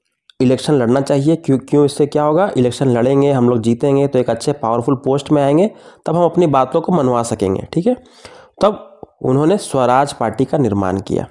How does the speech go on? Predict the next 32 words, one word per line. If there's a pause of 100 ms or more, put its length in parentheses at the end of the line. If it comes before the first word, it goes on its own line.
(220)
ठीक
है।
ये
देखिए
स्वराज
पार्टी
was
formed (640)
by (300)
सी
आर
दास
and
मोतीलाल
नेहरू, (360)
ठीक
है। (760)
अब
ये,
ये
सब
सीनियर
पीपल
थे,
सीनियर
सिटीजन
थे (340)
और
इनमें
जो
यूथ
थी,